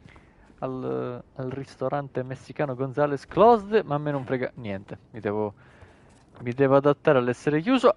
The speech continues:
e lo indica pure sulla mappa. Questa, non mi ricordavo se le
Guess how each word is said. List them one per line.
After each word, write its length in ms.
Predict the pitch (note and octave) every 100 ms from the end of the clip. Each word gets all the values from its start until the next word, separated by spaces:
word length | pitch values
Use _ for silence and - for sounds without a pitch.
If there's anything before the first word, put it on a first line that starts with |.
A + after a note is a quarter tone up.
| -
e 140 | G3
lo 180 | A3+ G#3
indica 440 | A#3 G#3 G3 G#3
pure 280 | - A3+ B2
sulla 300 | - F#3 D#3
mappa. 500 | D3+ B2 - - - -
Questa, 520 | - F3 - - C3+ C#3
non 480 | - - - F#4+ B4
mi 80 |
ricordavo 440 | B4 B4 - D3 A#2+
se 280 | - A#2 - _ _ _ _ _ _ _ _ _ _ _ C3
le 320 | B2 D3